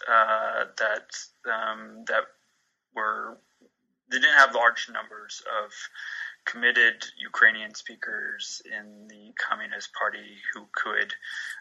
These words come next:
um, promote the Ukrainian language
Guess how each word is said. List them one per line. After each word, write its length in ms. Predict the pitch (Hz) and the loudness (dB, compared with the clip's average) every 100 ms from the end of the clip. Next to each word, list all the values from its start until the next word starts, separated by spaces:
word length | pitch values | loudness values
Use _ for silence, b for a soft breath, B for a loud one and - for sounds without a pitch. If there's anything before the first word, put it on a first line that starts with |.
| - | -10
um, 220 | 104 104 - | -12 -12 -8
promote 500 | - 107 - - - - | -6 -6 -8 -10 -10 -18
the 360 | - 107 104 107 - | -14 -14 -16 -16 -12
Ukrainian 600 | 113 - 117 107 107 104 _ 107 | -8 2 4 4 -2 -10 _ -10
language 680 | 101 104 104 104 - - | -4 -4 -4 -4 0 0